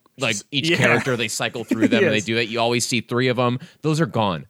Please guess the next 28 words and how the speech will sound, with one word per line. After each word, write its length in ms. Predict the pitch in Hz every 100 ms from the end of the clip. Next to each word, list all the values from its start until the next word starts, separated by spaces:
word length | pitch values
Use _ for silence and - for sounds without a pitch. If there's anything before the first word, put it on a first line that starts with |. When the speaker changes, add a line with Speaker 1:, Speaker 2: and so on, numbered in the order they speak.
| -
Speaker 1:
I 40 |
have 100 | 120 123
not 200 | 131 -
seen 360 | - 131 131
one 120 | 117
of 60 | 113
those 180 | 101 95
in 40 |
the 80 | 101
P 140 | - 98
S 100 | -
five 180 | 95
versions. 360 | 90 87 87 -
It 140 | 131
literally 500 | 139 143 151 139 120
Speaker 2:
'Cause 240 | 113 - -
it's 100 | 156
just 120 | 156
so 80 | 147
quick? 300 | 139 131 - _ -
Speaker 1:
goes 260 | 143 147
in 140 | 151 147
like 220 | 131 135
that. 340 | 110 107 113 -
You're 140 | 101
playing 340 | - 127 127
the 60 | 127
game. 440 | 107 110 104 101